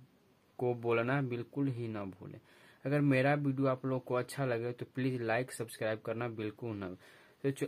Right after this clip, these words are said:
आप मेरे साथ शुरू से लास्ट तक बने रहिए। अब फोर पॉइंट्स के बारे में जानते हैं। फोर्थ पॉइंट यह है कि जब आप किसी से फोन पर बात कर रहे हो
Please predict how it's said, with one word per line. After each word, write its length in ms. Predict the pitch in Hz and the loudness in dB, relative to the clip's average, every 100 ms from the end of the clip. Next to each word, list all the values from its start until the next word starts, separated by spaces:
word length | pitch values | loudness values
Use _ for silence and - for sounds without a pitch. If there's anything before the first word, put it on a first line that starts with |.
| 110 | 0
आप 260 | 123 135 | 0 0
मेरे 260 | 131 127 127 | 0 0 0
साथ 240 | - 120 - | 0 -4 -4
शुरू 240 | - 123 123 | -8 -6 -6
से 240 | - 117 127 139 _ - | -4 -6 -6 -10 _ -12
लास्ट 460 | 120 107 110 123 - | -6 -4 -4 -6 -10
तक 200 | 143 - - - | -10 -12 -18 -14
बने 360 | 113 113 107 101 | -6 -4 -4 -6
रहिए। 320 | 95 98 98 - _ _ _ _ _ _ _ _ - - - - - | -10 -14 -16 -20 _ _ _ _ _ _ _ _ -20 -20 -20 -10 -8
अब 140 | 123 | -6
फोर 200 | - 165 151 | 0 0 2
पॉइंट्स 380 | 143 143 151 - | 2 2 2 -4
के 140 | - 123 | -8 2
बारे 260 | 120 117 | 4 4
में 140 | 120 110 | 0 -2
जानते 340 | 98 101 104 | -4 -6 -12
हैं। 120 | 110 - | -16 -10
फोर्थ 300 | - 147 143 | -4 -4 -4
पॉइंट 340 | 139 135 131 135 | -4 -2 -4 -4
यह 120 | 127 | -4
है 120 | 127 123 | -4 -6
कि 160 | 135 147 156 - - - - | -6 -6 -8 -20 -20 -14 -10
जब 320 | 120 139 143 | -2 0 0
आप 200 | 143 143 | -2 -4
किसी 360 | - 135 - 143 | -8 -6 -4 -4
से 200 | 139 131 - - | -2 -6 -6 -8
फोन 340 | 127 131 131 131 | -4 -2 -4 -6
पर 120 | 120 110 | -8 -4
बात 300 | 110 117 113 - | -4 -4 -6 -6
कर 160 | 113 107 | -4 -4
रहे 300 | 107 104 104 | -6 -10 -12
हो 180 | 98 104 | -12 -12